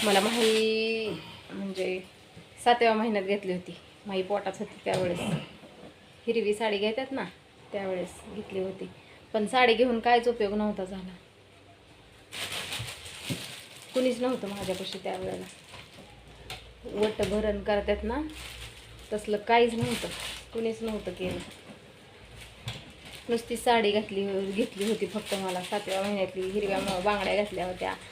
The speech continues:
सगळं केलं होतं. फक्त म्हणजे ती, अं, वटभरण असताना ती नव्हतं केलं माझं कुणीच, कारण की कुणीच नव्हतं आलं. माझा कुठलाच सण कुठल्याच वर्षातला कुणीच केला नाही, हे पण सांगते मी.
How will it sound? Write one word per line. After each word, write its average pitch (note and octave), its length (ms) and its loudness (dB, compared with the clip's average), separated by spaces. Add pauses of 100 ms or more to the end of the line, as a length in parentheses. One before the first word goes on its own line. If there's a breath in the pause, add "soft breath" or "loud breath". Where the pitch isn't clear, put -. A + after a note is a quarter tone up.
(240 loud breath)
सगळं D4 260 10
केलं D4 280 8
होतं. G#3 200 2
फक्त A#3 280 0
म्हणजे A3 300 4
ती, A3 120 -4 (260)
अं, F#3 400 4
वटभरण A3 440 4
असताना G#3 340 0
ती A#3+ 180 4
नव्हतं A#3+ 300 4
केलं F3+ 260 0
माझं F3+ 300 0
कुणीच, F3+ 340 0 (380 loud breath)
कारण A3 200 6
की B3+ 140 2
कुणीच D4 280 4
नव्हतं D4+ 340 6
आलं. F3 160 4
माझा A3 260 6
कुठलाच C4+ 500 4
सण C4+ 180 6
कुठल्याच C4 400 6
वर्षातला A#3+ 420 4
कुणीच B3+ 320 0
केला F3+ 220 0
नाही, - 160 -8 (1200)
हे G3+ 60 -2
पण G3+ 200 -2
सांगते G3 380 -4
मी. F3+ 120 -10